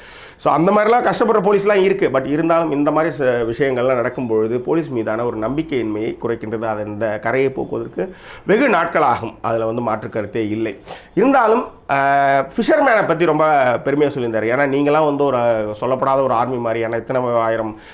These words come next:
கிலோமீட்டர் கடல்ல இத்தனை ஆயிரம் போட்ல நீங்க போறப்ப நீங்க தான் இந்த நாட்டுக்கு வந்து இயற்கை அரண் அப்படின்னு சொல்ற டயலாக்ஸ்லாம் கூட ரொம்ப நல்லா இருந்தது. So அதனால இந்த திரைப்படத்தை வந்து நீங்க வந்து அவசியமாக தியேட்டர்ல போய் கண்டிப்பா பார்க்கலாம். So இந்த திரைப்படத்துக்கு ஜாக்கி சினிமா சலுகை கூடிய மதிப்பெண் ஐந்துக்கு மூன்று புள்ளி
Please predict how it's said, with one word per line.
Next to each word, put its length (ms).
கிலோமீட்டர் 380
கடல்ல 240
இத்தனை 260
ஆயிரம் 200
போட்ல 200
நீங்க 180
போறப்ப 340
நீங்க 220
தான் 160
இந்த 340
நாட்டுக்கு 340
வந்து 200
இயற்கை 280
அரண் 200
அப்படின்னு 260
சொல்ற 500
டயலாக்ஸ்லாம் 160
கூட 140
ரொம்ப 200
நல்லா 160
இருந்தது. 320
So 160
அதனால 260
இந்த 120
திரைப்படத்தை 420
வந்து 160
நீங்க 160
வந்து 180
அவசியமாக 680
தியேட்டர்ல 460
போய் 300
கண்டிப்பா 580
பார்க்கலாம். 920
So 500
இந்த 160
திரைப்படத்துக்கு 400
ஜாக்கி 220
சினிமா 200
சலுகை 280
கூடிய 180
மதிப்பெண் 360
ஐந்துக்கு 340
மூன்று 340
புள்ளி 680